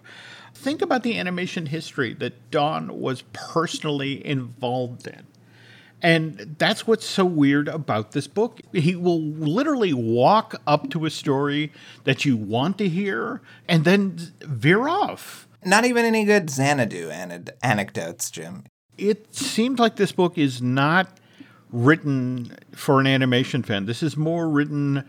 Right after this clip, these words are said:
Speaker 1: for folks who go to the Church of the Latter-day Saints. It's more, I mean, it's Don sort of writing the story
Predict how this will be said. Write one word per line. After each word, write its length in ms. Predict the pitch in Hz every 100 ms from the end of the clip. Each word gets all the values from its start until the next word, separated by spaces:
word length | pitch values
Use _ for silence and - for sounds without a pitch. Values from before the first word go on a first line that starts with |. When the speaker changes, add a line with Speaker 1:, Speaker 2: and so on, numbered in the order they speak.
| - - -
Speaker 1:
for 760 | - 147 139 139 131 127 127 127
folks 340 | - 147 -
who 120 | 143
go 260 | 123 131 135
to 180 | 135 131
the 120 | 127
Church 360 | - 127 120 135
of 140 | 117
the 120 | 120
Latter-day 600 | 117 110 120 127 123 117
Saints. 400 | 117 147 139 -
It's 180 | 110 -
more, 720 | 120 135 135 135 123 117 143 117
I 60 | 156
mean, 160 | 156
it's 320 | 151 156 -
Don 360 | - 139 170 175
sort 280 | - 156 147
of 240 | 135 131 - - - - - -
writing 500 | 127 143 170 160 139
the 100 | 127
story 800 | - 139 120 123 127 123 120